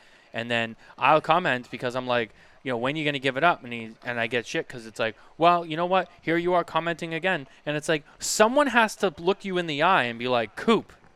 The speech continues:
like, enough's enough, dude. You're obsessed with Gabe Kapler. Just, just say it.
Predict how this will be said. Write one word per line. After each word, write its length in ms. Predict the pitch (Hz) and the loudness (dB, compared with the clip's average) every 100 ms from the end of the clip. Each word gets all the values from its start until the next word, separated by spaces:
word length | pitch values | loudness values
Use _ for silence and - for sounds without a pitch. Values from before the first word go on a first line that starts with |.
| _ - | _ -6
like, 280 | 131 120 - _ - _ - 131 | -2 -2 -4 _ -20 _ -14 -4
enough's 320 | 190 226 - | -2 -2 -4
enough, 320 | 147 147 - | -4 -4 -6
dude. 220 | 98 92 | -18 -8
You're 140 | 131 165 | -4 -4
obsessed 600 | - - 190 190 - 160 | -4 -6 -2 -2 -4 -12
with 140 | 135 | -6
Gabe 180 | 165 147 | -6 -2
Kapler. 300 | 175 165 107 | -2 -2 -6
Just, 200 | 160 - | -16 -16
just 200 | 214 - | -12 -8
say 220 | 254 285 | -2 0
it. 140 | 139 | -2